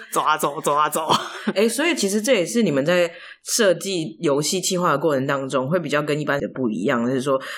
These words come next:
Speaker 2: 你因为接下来你设计出来的东西就是要让玩家可以亲自去跑一趟嘛，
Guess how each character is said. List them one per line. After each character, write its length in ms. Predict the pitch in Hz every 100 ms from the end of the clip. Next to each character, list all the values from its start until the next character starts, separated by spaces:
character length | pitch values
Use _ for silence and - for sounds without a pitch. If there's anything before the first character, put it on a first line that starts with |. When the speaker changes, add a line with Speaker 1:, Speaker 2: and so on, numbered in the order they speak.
| -
Speaker 2:
你 140 | 143 151
因 100 | 220
为 380 | 262 196 - -
接 160 | 208 226
下 200 | 240 185
来 100 | 147
你 140 | 135
设 200 | - 196
计 80 | 175
出 120 | 180
来 100 | 160
的 100 | 139
东 180 | 139 143
西 140 | 156
就 120 | 147
是 100 | 156
要 100 | 165
让 160 | 147 143
玩 160 | 123 127
家 200 | 127 131
可 120 | 143
以 120 | 123
亲 180 | 117 139
自 80 | 131
去 100 | 139
跑 260 | - 110
一 100 | 110
趟 200 | - 131 104
嘛， 160 | 110